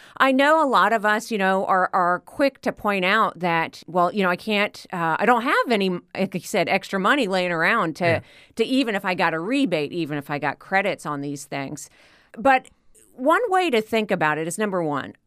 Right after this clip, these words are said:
Speaker 1: these dollars, your own dollars in your house, but more importantly, those from our government, which are our tax dollars that work for us, are a great investment for the long term. We cannot basically continue to ignore the long term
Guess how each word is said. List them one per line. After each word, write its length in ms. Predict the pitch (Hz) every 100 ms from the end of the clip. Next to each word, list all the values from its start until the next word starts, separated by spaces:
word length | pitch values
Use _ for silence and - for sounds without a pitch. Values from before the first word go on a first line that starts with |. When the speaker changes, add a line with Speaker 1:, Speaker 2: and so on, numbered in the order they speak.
| -
Speaker 1:
these 260 | 214 294 277
dollars, 720 | 208 196 196 208 208 202 -
your 320 | 196 190 208 -
own 160 | 294
dollars 460 | 240 170 160 165 160
in 100 | 165
your 100 | 156
house, 260 | 160 156
but 160 | - 170
more 220 | 190 170
importantly, 500 | 165 - 190 180 165
those 220 | 160 165
from 140 | - 156
our 100 | 139
government, 460 | 147 175 156 131
which 160 | 196 190
are 80 | 277
our 160 | 349
tax 320 | 269 196 214 -
dollars 280 | 139 143 160
that 120 | 147
work 220 | 147 -
for 260 | - 185 170
us, 140 | - - - _ -
are 140 | 208
a 60 | 180
great 260 | 185 180
investment 500 | 180 156 147 - 151
for 100 | -
the 100 | 151
long 500 | 139 135 135 135 135 _ _
term. 480 | - 135 135 - 139 _ _ _ - _ _ -
We 160 | 214
cannot 880 | 208 226 208 202 208 226 220 - -
basically 600 | 165 165 160 175 135 165
continue 480 | 147 180 - 180 190
to 120 | 190
ignore 600 | 180 156 156 175 233 165
the 120 | 190 165
long 260 | 156 160
term 420 | 160 165 143 139